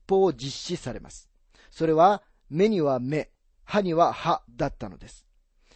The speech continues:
イエス・キリストが罪人が許されるために律法の代価を支払ってくださったことを、私たちはどれほど神様に感謝していることでしょうか。神様の御座は憐れみの御座になりました。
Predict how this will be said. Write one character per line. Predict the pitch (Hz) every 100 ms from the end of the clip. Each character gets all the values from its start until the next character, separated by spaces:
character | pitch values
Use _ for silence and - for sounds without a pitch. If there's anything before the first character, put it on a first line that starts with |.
| - _ -
イ |
エ | 180
ス・ | -
キ | 185
リ | 165
ス |
ト | 165
が | 156 190 208 _ _ _
罪 | - 202 220
人 | 226 220
が | 190 160
許 | 170 208
さ | 208
れ | 196
る | 160
た | 151
め | 143 131
に | 113 98 _ -
律 | 147 185 - -
法 | 233
の | 220 196
代 | 240 220
価 | -
を | 156
支 | 139 -
払 | 175 190
っ | 180
て | - 180
く | -
だ | 160
さ | 165 160
っ |
た | - 139
こ | 127
と | 123
を、 | 104 87 _ _ -
私 | 143 160
た | 151
ち | -
は | 147
ど | 127 151
れ | 190
ほ | 233 233
ど | 233
神 | - 226
様 | - 151 151
に | 156
感 | - 170
謝 | 156 151
し | -
て | 156
い |
る | 156
こ | 156 147
と | 143
で | 120
し | -
ょ |
う | 71
か。 | - _ _ _ _ _ _ - - _
神 | 185 190
様 | 170 160
の | 151
御 | 156
座 | 160 147
は | 120 104 - _ _
憐 | - 151 196
れ | 214
み | 196
の | 196 196 - _ -
御 | 165
座 | 165 156
に | 170
な | 151
り | 104
ま | 87
し | -
た。 | _